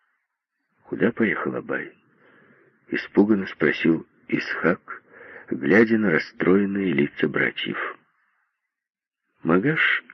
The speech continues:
не глядя на подъехавших родственников,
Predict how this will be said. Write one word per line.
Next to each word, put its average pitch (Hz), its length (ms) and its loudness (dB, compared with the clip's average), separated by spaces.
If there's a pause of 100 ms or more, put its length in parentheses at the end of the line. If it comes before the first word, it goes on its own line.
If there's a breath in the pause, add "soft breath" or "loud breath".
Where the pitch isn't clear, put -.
(240)
не 87 260 4
глядя 117 400 2
на 95 100 0
подъехавших - 920 0
родственников, 120 840 -2